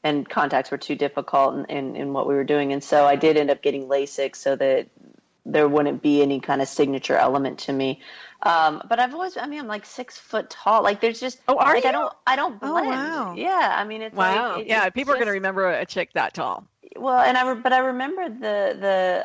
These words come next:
Speaker 1: um, attorney coming up, um, to me, like I said, at federal court, and he's like, "You know, I never would have pinged you for surveillance." And I was like, "Well, isn't that kind of the point?" You know, but,
Speaker 2: Yeah,
Speaker 1: but not
Speaker 2: yeah.
Speaker 1: because I blended, just because I don't look the part.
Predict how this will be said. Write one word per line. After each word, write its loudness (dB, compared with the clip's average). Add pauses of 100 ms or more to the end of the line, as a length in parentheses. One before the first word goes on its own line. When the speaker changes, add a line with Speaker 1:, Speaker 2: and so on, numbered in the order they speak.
Speaker 1:
um, -4
attorney -6
coming -6
up, -2 (200)
um, 2 (160)
to -10
me, -8 (100)
like -2
I -10
said, -2
at -4
federal 2
court, 2
and -6
he's -8
like, 2 (500)
"You -2
know, 4
I 0
never 2
would 2
have -2
pinged -4
you 0
for 2
surveillance." 2
And -4
I 2
was -6
like, -2
"Well, 0
isn't -4
that -4
kind -2
of -10
the -4
point?" 0
You 2
know, 4
but, 4
Speaker 2:
Yeah, 4
Speaker 1:
but 2
not 0
Speaker 2:
yeah. -2
Speaker 1:
because -8
I -4
blended, -8
just -12
because -10
I 0
don't -2
look -10
the -10
part. -6